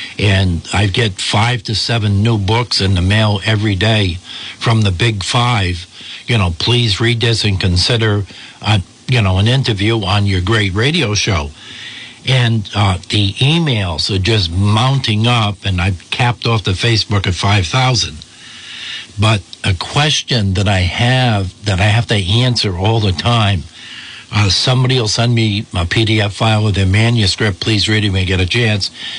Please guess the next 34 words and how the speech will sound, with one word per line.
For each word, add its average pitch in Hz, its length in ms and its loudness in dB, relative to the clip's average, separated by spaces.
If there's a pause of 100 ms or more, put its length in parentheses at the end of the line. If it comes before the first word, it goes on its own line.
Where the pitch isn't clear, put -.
(220)
And 107 200 4
you 104 80 2
get 110 340 0 (260)
buried 107 640 2
with 95 180 -2
this 90 280 0
like 104 300 0
you 104 140 0
do 107 260 2
in 95 120 2
your 101 280 2
business, 92 640 0 (400)
you 107 120 0
being 110 320 2
the 95 120 0
whole 120 380 0
package 110 560 -2
that 117 240 -4
you 147 140 0
are. 117 320 -2 (760)
But 110 200 0
you 147 160 0
come 160 280 0
out 139 200 2
with 101 200 0
a 87 80 2
statement 101 720 -2
earlier 113 420 2
in 104 140 2
this 98 180 2
book 107 260 0
that 95 160 0
I'm 90 200 2
reading 98 480 0